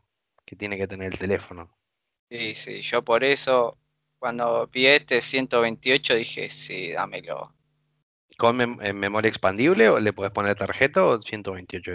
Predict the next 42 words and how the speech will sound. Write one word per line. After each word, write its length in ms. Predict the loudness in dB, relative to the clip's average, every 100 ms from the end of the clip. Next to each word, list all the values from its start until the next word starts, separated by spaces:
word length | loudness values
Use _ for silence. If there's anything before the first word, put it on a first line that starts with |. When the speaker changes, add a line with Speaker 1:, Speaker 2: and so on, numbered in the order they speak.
| -4
Speaker 2:
Le 140 | -4
Speaker 1:
directamente? 0 |
Speaker 2:
puedo 380 | 0 4 6 6
poner, 760 | 4 6 8 8 8 6 2
le 160 | 0 0
puedo 240 | 4 4
poner 220 | 6 4
una 220 | 4 2 2
micro 320 | 0 -4 -6
C 140 | -2
D 220 | 0 2
de 180 | 2 0
hasta 300 | -2 -2 -4
quinientos 420 | -4 -6 -6 -2
doce. 340 | 0 0 -2 -12 _ _ _ _ _ _ _ _ _ _ _ _
Speaker 1:
Claro, 320 | 4 8 8 6
la 240 | 6 4
mía, 500 | 2 2 4 4 0 -12
mi 220 | -4 0
teléfono 600 | 4 6 4 2 -4 -4
tiene 240 | -4 -6
para 220 | -2 0 0
un 200 | -2 -2
tera. 340 | 0 0 -8 _ _ _ _ _ _ _ _ _ _
Speaker 2:
Ah. 300 | -4 -4 -4 _ _ _ _ -18
Speaker 1:
No 280 | -2 0 4
llego 320 | 4 4 4
a, 80 | 0
no 240 | -4 -4
lleno 240 | -2 -2 -4
ciento 300 | -4 -4 -2
veintiocho 380 | -2 -4 0 4
gigas, 240 | 6 4
tampoco 360 | 0 -10 -10 -6
voy 120 | -6
a 60 | -6
llenar 260 | -6 -10
un 140 | -12 0
tera, 280 | 2 2
me 140 | -4 -12
parece 340 | -6 -4 -2
algo 300 | -4 -4 -8